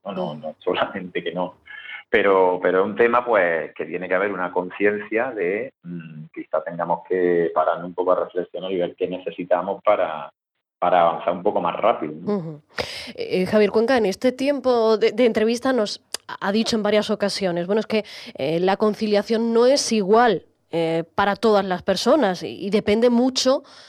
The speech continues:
Speaker 2: de la situación socioeconómica que vivan la, las familias o que viva la madre, eh, el padre. Y, claro, también nos hablaba del marco normativo. En este sentido, ¿qué pueden hacer las normas? ¿Hay que apostar más por unos cuidados públicos, por ejemplo?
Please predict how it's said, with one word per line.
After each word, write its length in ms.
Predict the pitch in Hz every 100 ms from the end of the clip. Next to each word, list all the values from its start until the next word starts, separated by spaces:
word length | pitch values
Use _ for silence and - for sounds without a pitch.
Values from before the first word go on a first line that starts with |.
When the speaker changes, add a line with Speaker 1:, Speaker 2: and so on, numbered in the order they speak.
| _
Speaker 2:
de 100 | 175
la 120 | 196
situación 580 | 208 226 208 - 220 254 -
socioeconómica 880 | - 254 240 247 214 208 208 233 247
que 100 | 240
vivan 320 | 208 202 196
la, 300 | 185 180 156
las 220 | - 156
familias 600 | - 170 254 294 294 320
o 60 | 220
que 100 | 190
viva 320 | 180 196 196 - - -
la 220 | - 131
madre, 400 | 151 240 285 294 311 302 113
eh, 200 | - 139
el 100 | 175
padre. 500 | 233 262 277 262 294 294 - - -
Y, 300 | - 262 - - -
claro, 180 | 262 -
también 220 | 240 247
nos 140 | 294
hablaba 260 | 285 269 302
del 140 | 269
marco 320 | 220 220 -
normativo. 640 | 226 202 196 170 170 170 -
En 120 | 226
este 200 | 285 294
sentido, 640 | 349 302 269 269 285 320 - _ - -
¿qué 140 | 254
pueden 320 | 269 311 269 226
hacer 280 | 208 226
las 260 | 202 185 175
normas? 640 | 147 147 147 151 170 - -
¿Hay 220 | - 240
que 300 | 247 - 302
apostar 560 | 262 240 214 - 214 208
más 320 | 196 185 262
por 180 | 285 247
unos 200 | 214 202
cuidados 500 | - 220 190 180 160
públicos, 640 | - 170 165 175 247 294
por 220 | _ -
ejemplo? 500 | 156 - 165 165 226